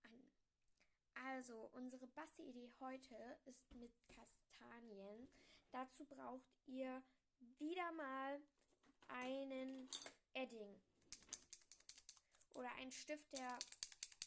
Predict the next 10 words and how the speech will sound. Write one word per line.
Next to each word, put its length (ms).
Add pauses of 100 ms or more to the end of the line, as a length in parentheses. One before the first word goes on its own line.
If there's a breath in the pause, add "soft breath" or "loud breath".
(1400)
auf 320
Kastanien 580
malen 240
kann, 220 (200)
weil 320 (140)
heute 220
ist 220
es 120
mit 180
Kastanien. 640